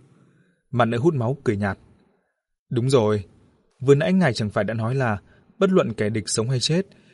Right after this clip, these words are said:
nếu đứng gần kẻ địch trong phạm vi ba mươi xăng ti mét thì đều là nguy hiểm sao?" Ồ, Dracula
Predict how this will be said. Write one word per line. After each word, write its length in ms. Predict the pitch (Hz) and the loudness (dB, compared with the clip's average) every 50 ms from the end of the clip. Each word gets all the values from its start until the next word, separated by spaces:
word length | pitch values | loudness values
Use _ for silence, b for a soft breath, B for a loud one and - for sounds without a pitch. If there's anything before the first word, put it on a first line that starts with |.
| b b | b b
nếu 140 | - 135 127 | 4 4 4
đứng 140 | 131 151 170 | 6 4 2
gần 180 | 185 165 120 104 | 4 2 2 2
kẻ 160 | - 110 107 | -2 -4 -2
địch 200 | 110 107 - - - | -2 -4 -6 -6 -4
trong 160 | - 135 120 | -4 -4 -2
phạm 220 | - 131 117 107 | -2 -4 -6 -4
vi 140 | 101 117 120 | -4 -4 0
ba 160 | 113 117 117 | 0 0 0
mươi 120 | 113 110 101 | 0 -2 -4
xăng 120 | 113 104 | -6 -6
ti 120 | - 117 | -4 -4
mét 220 | 110 123 147 180 - b b b b b _ | -2 -2 -2 -4 -4 b b b b b _
thì 120 | - 131 123 | -4 2 2
đều 160 | 123 117 110 | 2 4 4
là 100 | 113 110 | 2 2
nguy 180 | 117 135 139 | 2 2 2
hiểm 180 | 135 131 107 98 | 2 2 0 0
sao?" 280 | - - 123 127 135 - _ _ _ _ _ _ _ _ _ _ _ _ _ _ _ _ _ _ _ _ _ _ _ _ - - | -2 -4 -4 -4 -6 -8 _ _ _ _ _ _ _ _ _ _ _ _ _ _ _ _ _ _ _ _ _ _ _ _ -8 -2
Ồ, 520 | 127 120 117 123 127 127 127 123 117 110 - - - _ _ - | 2 2 4 6 6 6 6 6 4 2 -2 -6 -20 _ _ -8
Dracula 640 | 131 117 120 117 - 127 117 117 117 113 110 110 | 0 0 0 0 0 -2 0 2 2 2 2 0